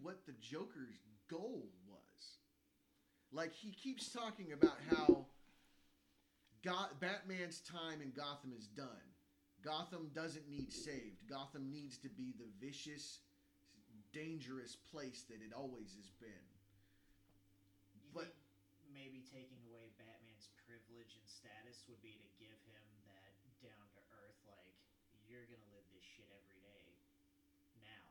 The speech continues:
Speaker 1: I don't know,
Speaker 2: The
Speaker 1: 'cause, I mean,
Speaker 2: same as
Speaker 1: Batman does it willingly already.
Speaker 2: Yeah, but he
Speaker 1: I think
Speaker 2: goes
Speaker 1: Batman would almost prefer to just be Batman
Speaker 2: But he
Speaker 1: over
Speaker 2: goes
Speaker 1: being
Speaker 2: he
Speaker 1: Bruce Wayne.
Speaker 2: Yeah, he still goes home at night to some lobster thermidor and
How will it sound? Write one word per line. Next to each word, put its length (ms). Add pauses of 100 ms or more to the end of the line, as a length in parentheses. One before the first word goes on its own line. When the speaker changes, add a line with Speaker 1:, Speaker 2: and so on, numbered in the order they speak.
(100)
Speaker 1:
I 80
don't 180
know, 220
Speaker 2:
The 80
Speaker 1:
'cause, 160
I 80
mean, 240
Speaker 2:
same 80
as 240
Speaker 1:
Batman 500
does 240
it 220
willingly 640
already. 480 (500)
Speaker 2:
Yeah, 320
but 160
he 80
Speaker 1:
I 80
think 240
Speaker 2:
goes 240
Speaker 1:
Batman 480
would 80
almost 380
prefer 340
to 160
just 400
be 240 (160)
Batman 560
Speaker 2:
But 160
he 80
Speaker 1:
over 240
Speaker 2:
goes 80
Speaker 1:
being 320
Speaker 2:
he 80
Speaker 1:
Bruce 240
Wayne. 240
Speaker 2:
Yeah, 160 (160)
he 80
still 240
goes 240
home 160
at 160
night 160
to 80
some 240
lobster 320 (160)
thermidor 560
and 80